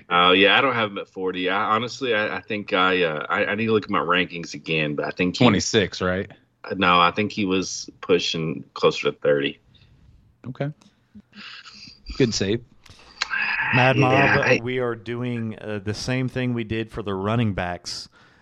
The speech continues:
Speaker 3: Um, we are gonna come at you middle of the week with the wide receiver two rankings.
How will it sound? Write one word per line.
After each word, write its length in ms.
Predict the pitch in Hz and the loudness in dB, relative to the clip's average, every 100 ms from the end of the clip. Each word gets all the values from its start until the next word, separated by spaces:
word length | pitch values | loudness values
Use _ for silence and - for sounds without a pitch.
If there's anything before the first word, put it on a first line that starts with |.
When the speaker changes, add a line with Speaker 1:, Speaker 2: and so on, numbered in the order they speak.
| _ _ | _ _
Speaker 3:
Um, 280 | 90 92 92 | -8 -4 -2
we 80 | 95 | -2
are 80 | 98 | -2
gonna 180 | 95 90 | -4 -6
come 240 | 101 98 | -6 -4
at 280 | 92 90 - | -4 -8 -8
you 380 | 104 98 98 92 | -6 -6 -6 -4
middle 320 | 95 101 101 | -4 -2 -4
of 80 | 98 | -6
the 80 | 95 | -6
week 460 | 101 104 101 - | -6 -6 -8 -8
with 260 | 101 98 - | -8 -8 -10
the 420 | 101 95 95 95 - | -12 -12 -12 -14 -16
wide 380 | 90 92 95 | -10 -6 -6
receiver 400 | 98 95 110 98 95 | -6 -8 -8 -6 -6
two 220 | 107 101 | -6 -4
rankings. 600 | 104 101 120 117 127 | -4 -4 -4 -4 -6